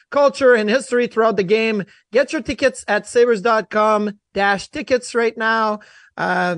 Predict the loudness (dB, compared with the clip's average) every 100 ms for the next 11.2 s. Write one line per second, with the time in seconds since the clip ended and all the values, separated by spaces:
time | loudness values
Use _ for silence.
0 | -6 -6 -6 -4 -2 -2 -2 0 0 0
1 | -2 _ _ -4 -2 0 -4 -2 0 2
2 | 0 -4 0 2 2 -2 0 0 2 2
3 | 2 2 2 2 2 4 4 4 2 2
4 | 2 0 0 2 2 2 -6 -16 -20 -20
5 | -4 -2 2 2 4 2 2 0 2 0
6 | 0 -2 -2 -2 -2 -2 2 2 2 2
7 | 2 2 4 4 4 2 2 2 0 -6
8 | -2 2 4 4 2 2 -2 -6 _ _
9 | -4 -4 -4 -8 _ -4 -4 -2 -2 -2
10 | -2 -2 -4 -2 -2 0 0 -2 0 0
11 | 2 0